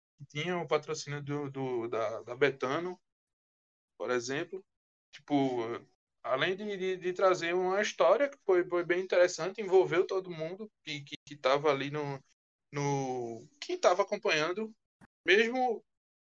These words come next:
eu, por exemplo, nunca fui muito de acompanhar o Cartoloco, mas eu queria muito acompanhar a história que foi se desenvolvendo. E eu achei muito legal o conteúdo,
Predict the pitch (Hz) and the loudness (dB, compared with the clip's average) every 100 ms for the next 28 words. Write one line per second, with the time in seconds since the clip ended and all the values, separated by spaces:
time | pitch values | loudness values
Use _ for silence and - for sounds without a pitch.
0 | _ 156 180 220 - 190 190 165 175 185 | _ 4 6 4 2 4 4 2 0 0
1 | 180 180 202 214 190 202 185 185 196 175 | 0 -2 0 0 0 -2 -4 -4 -2 -4
2 | 170 175 175 180 175 151 156 160 160 170 | 2 2 2 -4 -4 -2 -2 -4 -4 -6
3 | 165 180 185 214 214 214 220 208 214 226 | -6 -4 0 -2 -2 -4 -4 -4 -4 -4
4 | 226 220 220 190 196 254 - 202 208 240 | -4 -4 -2 0 0 0 0 0 0 0
5 | _ - 240 226 - 220 220 262 202 175 | _ 0 0 0 -6 -2 2 4 2 -2
6 | 196 247 _ _ _ _ _ 185 226 285 | -4 -8 _ _ _ _ _ 6 8 8
7 | 277 247 233 233 277 277 196 175 185 190 | 4 0 -2 -4 -2 0 2 2 0 0
8 | 196 175 180 196 | 4 6 6 0